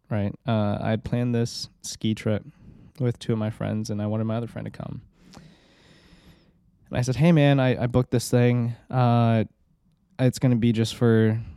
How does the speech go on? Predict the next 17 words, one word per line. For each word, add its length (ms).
for 180
one 200
night. 320
I'd 100
love 200
for 100
you 120
to 60
come." 280
And 100
he 100
said, 400
"Oh, 120
I, 260
I've 200
used 260
up 160